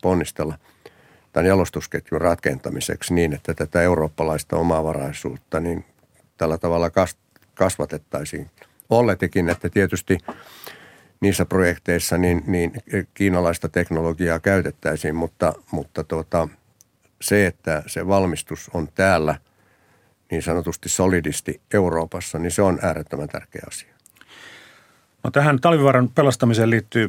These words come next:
Speaker 2: mielestäni aika hauska yksityiskohta, kun totta kai toiminta jatkavalle yhtiölle oli syytä keksiä joku uusi nimi, niin sitten keksittiin tällainen kuin Nälkämaa, nähtävästi vähän niin kuin pilke silmäkulmassa.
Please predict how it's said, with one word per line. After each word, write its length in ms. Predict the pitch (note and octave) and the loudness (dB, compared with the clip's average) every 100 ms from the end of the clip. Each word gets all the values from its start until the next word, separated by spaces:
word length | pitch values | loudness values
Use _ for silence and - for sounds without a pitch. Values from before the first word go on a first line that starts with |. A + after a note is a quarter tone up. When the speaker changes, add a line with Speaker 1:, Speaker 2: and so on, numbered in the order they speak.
| A2+ | 0
Speaker 2:
mielestäni 340 | A#2+ G#2 A#2 | -2 -2 0
aika 160 | A2+ A2 | 0 2
hauska 400 | A#2+ A#2 - G#2+ | 2 0 0 0
yksityiskohta, 920 | A#2+ - - F#2+ - - F#2 - F#2+ | 0 -4 -4 -4 -4 -4 -6 -4 -6
kun 280 | - G2 F2+ | -4 -4 -4
totta 280 | G#2 - G#2 | -6 -6 -2
kai 300 | A2 G2+ F2+ - | 2 2 0 -2
toiminta 340 | A2 G2+ G2+ | -2 -2 0
jatkavalle 400 | G2 - F#2+ G2+ | -2 -4 -6 -4
yhtiölle 480 | G#2+ - G2+ F#2 F#2 | -4 -2 -2 0 -2
oli 160 | G2 | -2
syytä 260 | F2+ G#2 F#2+ | -2 -2 -4
keksiä 340 | G2+ - A2 | -6 -6 -6
joku 240 | G#2 G#2 G2 | -4 -6 -4
uusi 360 | C3+ B2+ - G2 | -2 0 -2 -2
nimi, 440 | G#2+ C#3 C3 A2 - _ _ - - - _ _ | 2 4 4 4 -2 _ _ -20 -20 -20 _ _
niin 180 | F2 F#2 | -6 -4
sitten 360 | G#2+ G#2 G2 F#2+ | -4 -4 -4 -2
keksittiin 640 | G2+ - F2 - F2+ F2 | -4 -4 -10 -6 -6 -4
tällainen 520 | F#2+ F#2+ F2+ F2 E2+ | -4 -2 -4 -4 -6
kuin 320 | F2+ F2 E2 - | -6 -6 -6 -2
Nälkämaa, 760 | A2+ B2+ A2+ G#2 G#2 G2+ G2+ G2 | 2 4 2 0 0 0 0 0
nähtävästi 640 | G2+ - - F#2 - F#2 | -2 -4 -8 -8 -6 -4
vähän 260 | G2 F#2+ F#2+ | -4 -2 -2
niin 120 | F#2 | -4
kuin 120 | F#2 | -2
pilke 300 | A2 G2 F2+ | -2 -2 -2
silmäkulmassa. 1000 | - B2 A#2+ G#2+ - G2+ F#2+ F#2 - F#2+ | -2 2 2 2 -2 -2 -2 -2 -2 -4